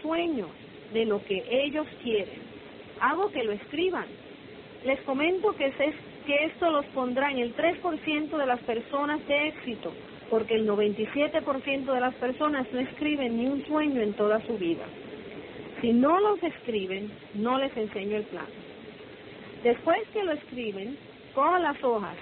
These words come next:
y antes de dar el plan les hago cuatro preguntas. ¿Realmente quieren esto que escribimos aquí? Si dicen que sí, continuamos. Si dicen que no, se acabó la reunión. La segunda pregunta,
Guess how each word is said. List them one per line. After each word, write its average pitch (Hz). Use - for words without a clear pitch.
y 214
antes 320
de 254
dar 240
el 254
plan 254
les 233
hago 226
cuatro 202
preguntas. 254
¿Realmente 320
quieren 226
esto 226
que 220
escribimos 196
aquí? 180
Si 254
dicen 330
que 240
sí, 311
continuamos. 190
Si 220
dicen 247
que 220
no, 254
se 196
acabó 180
la 185
reunión. 285
La 302
segunda 381
pregunta, 190